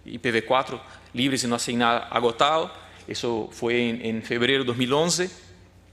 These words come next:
En ese momento, iana tenía cinco diagonales ocho, que son las unidades que la iana distribuía a los rirs,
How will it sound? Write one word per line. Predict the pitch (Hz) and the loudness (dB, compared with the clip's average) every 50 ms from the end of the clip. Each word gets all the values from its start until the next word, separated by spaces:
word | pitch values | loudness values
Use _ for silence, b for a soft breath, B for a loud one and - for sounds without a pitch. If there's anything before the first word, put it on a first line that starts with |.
| - - - - B B B B B B | -20 -20 -20 -18 B B B B B B
En | 117 120 | 0 2
ese | 143 156 - 160 | 2 2 0 -2
momento, | 160 151 151 165 170 - 170 139 | 0 0 2 0 2 2 2 2
iana | 143 147 156 165 156 | 2 2 2 0 0
tenía | - 170 151 151 156 151 143 135 - B B B B B | 0 0 0 2 2 2 2 2 0 B B B B B
cinco | - - - - 170 180 190 175 - 175 160 139 120 117 - - | -2 -2 -2 -2 -4 -6 -6 -4 0 2 4 4 4 2 0 0
diagonales | - - 127 127 131 131 131 135 131 120 | 0 0 2 4 4 4 4 2 2 0
ocho, | 139 143 160 - - 165 | 2 0 0 0 -4 -8
que | - - | -4 -4
son | - - 120 110 | -2 -2 -2 -2
las | 107 113 110 | -2 -2 0
unidades | 117 113 117 110 117 127 127 - | 0 0 2 4 4 4 4 2
que | - | 0
la | 117 110 113 | -2 0 2
iana | 117 117 120 120 117 | 2 2 2 2 0
distribuía | 113 110 - - 123 117 117 117 113 | -2 -4 -4 -4 -2 0 2 2 2
a | |
los | 120 123 135 127 120 | 2 2 0 -2 -2
rirs, | 139 151 160 - - | -2 -2 -2 -4 -6